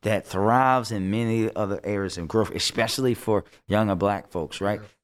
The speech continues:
Speaker 1: This is the opportunity, and it's also, again, for us to showcase Baltimore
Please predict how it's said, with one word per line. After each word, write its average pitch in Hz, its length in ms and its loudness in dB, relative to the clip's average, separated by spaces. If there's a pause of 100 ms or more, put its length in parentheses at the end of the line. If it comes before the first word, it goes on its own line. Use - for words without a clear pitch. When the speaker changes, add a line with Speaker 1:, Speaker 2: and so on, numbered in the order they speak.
Speaker 1:
This 123 240 -2
is 131 140 2
the - 100 0
opportunity, 104 720 0
and 104 100 0
it's 98 120 -4
also, 127 420 0
again, 120 320 -2
for 107 200 -2
us 104 120 0
to 101 100 -8
showcase 127 680 0
Baltimore 101 760 0